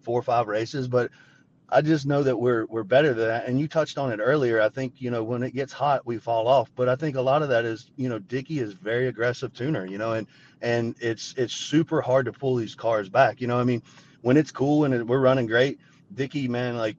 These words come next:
<laughs> dude, that guy is just unbelievable how fast he can make these cars run. And I think that's why we do so well in the beginning of the season and in the countdown when it really counts, you know. But, you know, what I saw with Robert this year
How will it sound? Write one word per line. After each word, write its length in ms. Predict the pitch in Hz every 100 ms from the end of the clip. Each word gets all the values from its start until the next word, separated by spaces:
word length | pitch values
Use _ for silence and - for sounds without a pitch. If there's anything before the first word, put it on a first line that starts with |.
| _ -
<laughs> 200 | 104 -
dude, 160 | 139
that 160 | 123 117
guy 320 | 113 - 135
is 180 | 113 101
just 160 | 107 -
unbelievable 680 | 120 107 101 131 110 98 98
how 120 | 107
fast 300 | 117 110 110
he 80 | 101
can 100 | 104
make 160 | 107
these 140 | 104 -
cars 240 | 104 101
run. 240 | 120 117 - - - _
And 80 | 143
I 40 |
think 160 | 151 175
that's 160 | 165 151
why 140 | 143
we 140 | 143
do 160 | 123 135
so 180 | - 131
well 400 | 123 123 123 113 - _ _
in 140 | 123 120
the 60 |
beginning 440 | 110 104 127 127 123
of 80 |
the 100 | 110
season 460 | - 127 120 123 120 - _ _
and 140 | 113
in 100 | 127
the 80 | 123
countdown 500 | - 135 147 113 117
when 100 | 113
it 60 | 104
really 220 | 117 113
counts, 460 | - 156 113 - -
you 100 | 120
know. 120 | 117
But, 320 | 113 139 123 - - - _
you 140 | 143 139
know, 100 | 123
what 220 | 117 135
I 100 | 135
saw 300 | - 139 135
with 160 | 120 98
Robert 400 | 113 139 123 -
this 220 | 110 110
year 360 | 113 110 110